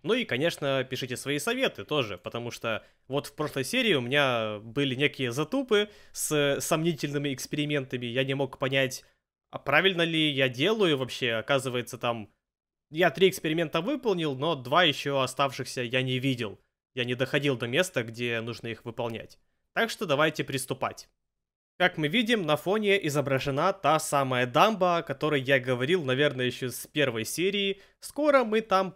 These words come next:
будем. Не знаю, когда точно, но мне кажется, что после лаборатории как раз выберемся на поверхность, и там будет эта дамба.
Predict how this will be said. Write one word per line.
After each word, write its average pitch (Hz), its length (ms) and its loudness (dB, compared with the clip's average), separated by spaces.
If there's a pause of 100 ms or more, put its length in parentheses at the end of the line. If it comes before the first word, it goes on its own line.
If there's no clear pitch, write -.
будем. 127 680 -2
Не 123 80 -6
знаю, 151 320 0
когда 143 260 -2
точно, 208 440 -2
но 135 120 -2
мне 156 140 -2
кажется, 165 320 0
что - 220 -8
после 147 400 -4
лаборатории 139 580 -2
как 110 160 -10
раз 113 400 -8 (400)
выберемся 147 600 0
на 110 80 -6
поверхность, 117 600 -6
и 135 260 -8
там 123 260 -4
будет 120 260 -6
эта 117 180 -10
дамба. 104 520 -4